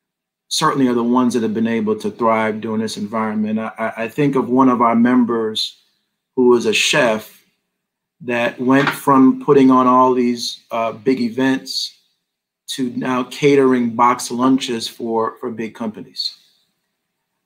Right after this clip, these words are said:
Uh, so that was a way that he innovated to get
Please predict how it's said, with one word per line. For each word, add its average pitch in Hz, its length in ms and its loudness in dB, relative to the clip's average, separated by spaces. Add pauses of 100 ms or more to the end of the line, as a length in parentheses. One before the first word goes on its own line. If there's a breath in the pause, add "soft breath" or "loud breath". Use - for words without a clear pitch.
Uh, 117 240 4
so 123 300 4
that 131 200 4
was 123 200 4
a 117 40 4
way 123 280 6
that 120 180 0
he 135 320 2
innovated 117 800 -2
to 113 300 -4
get 123 360 -2